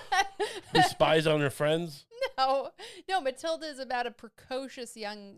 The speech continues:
Speaker 1: young lady who has terrible parents and, and a terrible principal.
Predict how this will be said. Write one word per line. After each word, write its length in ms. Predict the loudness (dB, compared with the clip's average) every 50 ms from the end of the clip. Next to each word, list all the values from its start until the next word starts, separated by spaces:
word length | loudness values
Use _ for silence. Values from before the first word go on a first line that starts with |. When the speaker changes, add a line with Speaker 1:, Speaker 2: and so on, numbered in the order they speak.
| -14
Speaker 1:
young 180 | -14 -14 -14 -12
lady 460 | -10 -8 -8 -8 -8 -8 -10 -10 -12
who 140 | -12 -10 -10
has 400 | -8 -6 -6 -6 -8 -10 -14 -18
terrible 420 | -14 -10 -8 -8 -8 -8 -8 -12
parents 640 | -14 -14 -14 -12 -12 -10 -12 -12 -14 -16 -18 -16 -16
and, 240 | -16 -16 -16 -18 -18
and 160 | -16 -16 -16
a 40 | -16
terrible 340 | -12 -10 -10 -8 -8 -10 -12
principal. 760 | -12 _ -12 -12 -12 -12 -14 -10 -10 -8 -8 -8 -10 -12